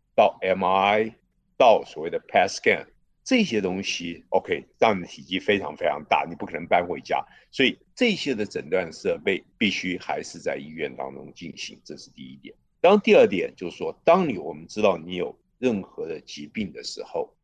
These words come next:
如果说是一般的内科治疗，把药带回家，这是一个比较容易的事情。可是如果说他今天是需要一个外科的治疗的话，OK，我们还是必须要在医院里面，开刀房里面，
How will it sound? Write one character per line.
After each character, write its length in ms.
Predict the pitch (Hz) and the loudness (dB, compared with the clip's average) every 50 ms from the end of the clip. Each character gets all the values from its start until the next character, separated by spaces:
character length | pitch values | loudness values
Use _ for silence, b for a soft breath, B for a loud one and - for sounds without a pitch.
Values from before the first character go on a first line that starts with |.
| _ _ | _ _
如 200 | - 104 123 214 | -2 2 2 4
果 140 | 208 170 - - | 4 4 2 2
说 200 | - - 95 95 | -2 -6 -8 -8
是 200 | - - 98 90 - - | -8 -10 -12 -14 -12 -12
一 80 | - - _ | -14 -6 _
般 300 | - 113 110 110 120 120 110 | 4 4 4 4 2 0 0
的 220 | 120 101 - - - | 2 2 2 0 -2
内 180 | 107 104 98 | -4 -4 -4
科 160 | 87 - - 82 | -4 -6 -8 -10
治 240 | 78 - - 85 | -10 -10 -10 -8
疗， 360 | 73 71 67 65 55 50 - - _ _ _ _ | -8 -6 -8 -8 -8 -10 -12 -16 _ _ _ _
把 140 | - - 76 | -6 -6 -4
药 340 | 76 90 110 113 92 - - - _ - | 0 4 4 4 4 4 0 -8 _ -8
带 120 | 87 82 | -6 -6
回 180 | 78 80 76 69 | -6 -8 -12 -10
家， 260 | 67 80 76 71 76 76 | -6 -4 -4 -4 -4 -6
这 120 | - 80 | -10 -14
是 160 | 76 - - | -14 -14 -14
一 20 | 67 | -14
个 80 | 73 | -16
比 140 | 76 - - | -14 -12 -10
较 80 | 67 73 | -10 -8
容 240 | 78 73 65 67 82 | -8 -8 -8 -6 -6
易 120 | 98 95 | -6 -6
的 120 | - 62 | -6 -8
事 180 | - - - 85 | -12 -14 -14 -14
情。 240 | - - - - - - _ _ _ _ _ _ | -12 -12 -14 -14 -16 -20 _ _ _ _ _ _
可 100 | - 101 | -6 -4
是 240 | - - 185 151 | 0 0 2 0
如 180 | - 95 131 190 | 0 0 -2 0
果 160 | 196 147 95 - | 0 0 0 -2
说 240 | - - 107 101 | -2 0 2 2
他 220 | 101 - - 107 107 | 0 0 -2 -6 -6
今 260 | - - - 123 127 | -8 -10 -12 -12 -12
天 240 | 123 - 131 127 135 | -8 -6 -6 -4 -6
是 220 | 135 - - 104 | -6 -8 -8 -8
需 300 | 92 - - - - 143 147 | -8 -8 -10 -10 -8 -4 -2
要 180 | 151 131 113 | 0 0 0
一 60 | 101 | -2
个 160 | 98 - 101 87 | -2 -2 -2 -2
外 420 | 78 78 92 120 156 151 139 104 | -2 -2 -2 0 0 0 0 -2
科 200 | - - - 87 | -6 -10 -10 -10
的 80 | 85 85 | -10 -10
治 240 | - - - 92 | -10 -8 -8 -6
疗 180 | 71 71 60 67 | -6 -6 -8 -8
的 140 | 73 80 78 | -8 -10 -4
话， 260 | - - 69 - - - _ _ _ _ _ _ _ - | -2 -2 -2 -2 -4 -10 _ _ _ _ _ _ _ -8
OK， 280 | 90 - - 78 73 76 - | -8 -6 -4 -6 -6 -6 -8
我 40 | - | -12
们 60 | 71 | -8
还 140 | 76 80 80 | -6 -4 -4
是 140 | 80 - - | -4 -4 -8
必 180 | - - 117 113 | -6 -4 -2 -2
须 200 | - - - 113 | -2 0 2 4
要 120 | 107 104 | 4 6
在 140 | 95 101 95 | 6 4 4
医 160 | 90 - 113 | 2 0 -2
院 300 | 120 123 127 120 107 90 | 0 2 4 4 4 2
里 100 | 82 78 | -2 -8
面， 340 | 80 85 104 110 110 73 - _ _ _ _ _ _ | -4 0 2 2 2 0 -2 _ _ _ _ _ _
开 140 | - - 110 | -2 2 6
刀 140 | 107 110 104 | 6 6 6
房 200 | - 85 80 82 | 4 2 -2 -2
里 80 | 80 | -6
面， 240 | 69 67 80 78 64 | -12 -12 -12 -14 -14